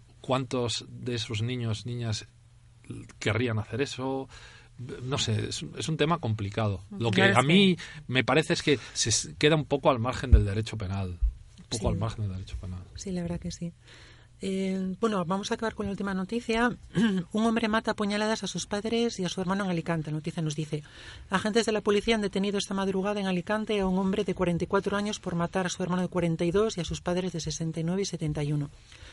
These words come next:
Speaker 3: Los agentes investigan los motivos del crimen, aunque apuntan a que pudo deberse a una pelea entre los hermanos. De hecho, el homicida presentaba heridas en el momento de su detención.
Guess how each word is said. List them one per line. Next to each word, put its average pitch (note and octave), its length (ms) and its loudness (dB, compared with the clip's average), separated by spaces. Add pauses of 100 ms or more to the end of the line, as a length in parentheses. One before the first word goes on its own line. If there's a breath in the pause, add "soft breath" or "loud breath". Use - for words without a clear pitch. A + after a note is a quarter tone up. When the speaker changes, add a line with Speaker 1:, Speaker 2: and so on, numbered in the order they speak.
(200 loud breath)
Speaker 3:
Los F3+ 180 0
agentes F#3+ 320 -2
investigan F#3 400 -2
los E3+ 140 -4
motivos F3 340 2
del E3 140 -2
crimen, A3+ 300 2
aunque F#3 200 0
apuntan F3+ 360 -2
a E3+ 80 0
que E3 100 -4
pudo F3 180 2
deberse E3+ 300 2
a F#3 40 -2
una E3+ 80 0
pelea F3 200 0
entre E3 160 0
los D3+ 140 -4
hermanos. D#3+ 400 -2
De E3+ 100 0
hecho, E3+ 180 -2
el F3 60 0
homicida E3 380 0
presentaba E3 440 -2
heridas E3+ 280 0
en D#3 60 0
el D#3 40 -2
momento D#3+ 220 0
de E3 80 0
su D#3 100 -8
detención. D3+ 460 -2